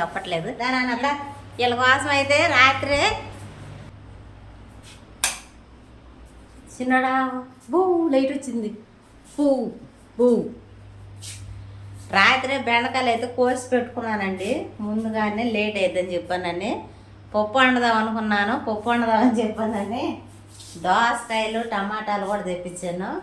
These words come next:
కాకపోతే పప్పు వద్దని చెప్పి అన్నారు వీళ్ళు, దోసకాయ నచ్చట్లేదు అలాగే. బెండకాయ అయితే ఎక్కువగా ఇష్టపడతారు, అందుకని బెండకాయ ఫ్రై చేద్దామని చెప్పి రాత్రి కోసి అయితే పెట్టేసుకున్నానండి.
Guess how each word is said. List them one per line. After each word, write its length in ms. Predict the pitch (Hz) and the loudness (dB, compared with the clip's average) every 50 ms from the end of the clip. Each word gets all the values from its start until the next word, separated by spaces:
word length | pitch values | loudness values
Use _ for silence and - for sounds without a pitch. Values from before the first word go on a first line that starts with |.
| - | -8
కాకపోతే 460 | - 185 175 175 175 190 196 190 233 254 | -8 -6 -6 -4 -4 -4 -6 -4 -4 -6
పప్పు 380 | 262 - 196 185 185 - - 226 | -6 -6 -6 -4 -2 0 0 2
వద్దని 380 | 220 220 196 220 214 214 208 | 2 2 2 0 0 0 0
చెప్పి 180 | 202 202 202 190 | -2 -2 -2 -2
అన్నారు 320 | 190 185 185 185 185 170 | -2 0 0 0 0 0
వీళ్ళు, 240 | 175 175 170 175 202 | -2 -2 -2 -2 -4
దోసకాయ 500 | 226 214 180 185 190 202 196 196 208 202 | -4 -2 0 2 2 2 2 0 0 -2
నచ్చట్లేదు 600 | 185 180 180 170 - 202 196 - 190 180 165 165 | -2 -2 -4 -4 -4 -6 -6 -4 -4 -2 -2 -2
అలాగే. 320 | 160 160 160 156 185 233 277 - - - - - - - - - - - - - | -2 -2 -2 -4 -4 -4 -6 -8 -10 -16 -20 -20 -20 -20 -20 -20 -20 -16 -6 2
బెండకాయ 460 | 175 196 196 214 226 214 220 220 214 | 4 4 4 4 2 0 2 4 4
అయితే 200 | 214 214 214 254 | 4 4 4 2
ఎక్కువగా 360 | 233 208 - 220 214 196 202 | 0 0 0 -2 -2 -2 -2
ఇష్టపడతారు, 720 | 208 208 - 202 - 202 190 190 185 185 190 185 175 196 | -4 -6 -8 -6 -4 -2 -2 -2 -2 -4 -4 -4 -4 -4
అందుకని 560 | 254 339 - - 214 196 190 180 180 185 208 214 | -4 -4 -2 -2 -2 -2 -2 -2 -2 -2 -4 -4
బెండకాయ 420 | 214 208 190 190 190 196 214 208 | -2 -2 -2 -2 -2 -2 -2 -2
ఫ్రై 200 | 208 208 196 190 | -2 0 -2 -2
చేద్దామని 560 | 190 185 190 196 190 185 190 190 185 185 180 | 0 0 -2 -2 -2 -2 -2 -2 -2 -2 -2
చెప్పి 200 | 180 180 - 208 | -4 -4 -4 -4
రాత్రి 420 | 214 - 180 175 175 180 - 196 185 | -4 -2 0 0 0 0 -2 -6 -6
కోసి 320 | - - 190 190 190 208 | -2 0 0 0 0 -2
అయితే 180 | 190 185 208 214 | -6 -8 -8 -8
పెట్టేసుకున్నానండి. 920 | - 185 170 - 190 185 175 - - 175 165 170 165 151 151 151 151 151 | -6 -6 -4 -2 -2 -2 -2 -4 -6 -6 -4 -4 -4 -2 -2 -4 -4 -6